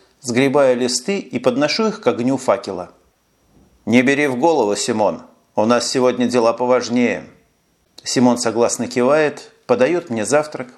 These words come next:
помогает умыться и надеть доспехи. Он простой малый и через полчаса вряд ли уже помнит о моем писании. К приезду короля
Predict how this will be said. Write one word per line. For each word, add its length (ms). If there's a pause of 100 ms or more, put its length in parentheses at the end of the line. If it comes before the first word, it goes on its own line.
помогает 520
умыться 400
и 180
надеть 380
доспехи. 580 (640)
Он 200
простой 400
малый 400 (260)
и 100
через 260
полчаса 720
вряд 320
ли 80
уже 200
помнит 500
о 40
моем 300
писании. 680 (760)
К 80
приезду 540
короля 560